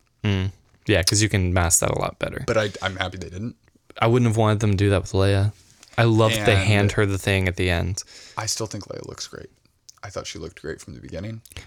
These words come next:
Speaker 1: I don't know why we have to
Speaker 2: Actually
Speaker 1: criticize that, because y-, do you understand
Speaker 2: Yeah.
Speaker 1: that it's not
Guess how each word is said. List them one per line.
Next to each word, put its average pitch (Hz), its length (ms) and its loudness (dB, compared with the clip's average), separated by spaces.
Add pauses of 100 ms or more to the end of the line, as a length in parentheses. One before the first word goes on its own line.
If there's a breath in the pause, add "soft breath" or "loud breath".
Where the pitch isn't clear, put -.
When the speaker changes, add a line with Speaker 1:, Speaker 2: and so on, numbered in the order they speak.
(140 loud breath)
Speaker 1:
I 139 60 2
don't 165 120 2
know 196 80 4
why 139 220 4
we 151 60 4
have 156 120 2
to 151 80 2
Speaker 2:
Actually - 160 -2
Speaker 1:
criticize 123 420 4
that, 95 240 0
because 120 280 2
y-, 127 100 0 (120)
do 139 140 2
you 175 100 4
understand 160 760 2
Speaker 2:
Yeah. 107 220 2
Speaker 1:
that 127 180 4
it's 127 200 2
not 156 180 2